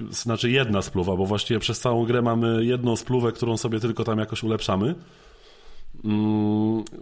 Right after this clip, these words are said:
ona ma w dźwięku jakieś takie pierdolnięcie, ale w ogóle tego nie czuć, jakby nie widać tych efektów postrzałów na przeciwnikach.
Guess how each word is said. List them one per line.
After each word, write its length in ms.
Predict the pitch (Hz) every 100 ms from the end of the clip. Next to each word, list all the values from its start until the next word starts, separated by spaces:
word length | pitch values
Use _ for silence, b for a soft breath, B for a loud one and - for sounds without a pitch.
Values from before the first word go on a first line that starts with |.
| -
ona 320 | 127 131 139
ma 160 | 156 156
w 60 |
dźwięku 380 | 123 117 120 123
jakieś 280 | 107 - 107
takie 220 | 110 113
pierdolnięcie, 800 | 123 117 117 113 117 135 156 135
ale 220 | 117 123
w 60 | 120
ogóle 260 | 135 139 135
tego 220 | 127 120
nie 160 | 123
czuć, 340 | 127 131 123 127
jakby 320 | 120 113 120
nie 120 | 123
widać 320 | 127 127 120
tych 180 | - 123
efektów 480 | 123 120 - 113 -
postrzałów 640 | 117 - - 117 117 113
na 100 | 117
przeciwnikach. 760 | 113 120 - 113 113 113 113